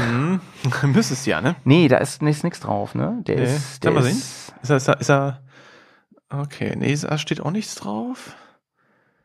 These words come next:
Speaker 1: Mhm. Ja, ah, der ist aber echt, äh, lieben wir, ne?
Speaker 2: Den lieben wir wirklich,
Speaker 1: Und ich finde,
Speaker 2: ne?
Speaker 1: ich finde, der, dieses unprätentiöse Design, ne? Also das ist wirklich eine, eine, eine kleine,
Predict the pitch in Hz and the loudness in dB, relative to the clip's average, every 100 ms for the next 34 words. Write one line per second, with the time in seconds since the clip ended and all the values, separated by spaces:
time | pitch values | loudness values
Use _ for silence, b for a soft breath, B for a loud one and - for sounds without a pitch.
0 | _ _ _ _ _ _ _ _ _ 269 | _ _ _ _ _ _ _ _ _ -10
1 | 139 123 143 220 b b _ _ - - | -6 -4 -6 -8 b b _ _ -6 -6
2 | - 139 131 117 147 190 - - - 131 | -4 -4 0 0 0 -2 -4 -8 -8 -8
3 | - - - 147 156 120 113 139 247 b | -8 -12 -8 -2 0 2 2 2 0 b
4 | b b b b _ - 120 156 123 113 | b b b b _ 2 4 6 4 6
5 | 170 185 208 220 156 147 196 170 - 135 | 6 6 6 4 4 4 4 4 2 -4
6 | 139 139 156 147 135 185 202 - 196 175 | -10 -6 -4 -2 4 4 4 2 4 4
7 | 180 185 156 139 123 180 123 120 117 - | 4 4 4 2 4 4 2 0 -2 -2
8 | 131 127 135 147 143 165 151 139 143 139 | -2 2 2 2 2 0 0 -2 -2 -2
9 | 135 127 147 175 180 | -4 -2 0 0 -4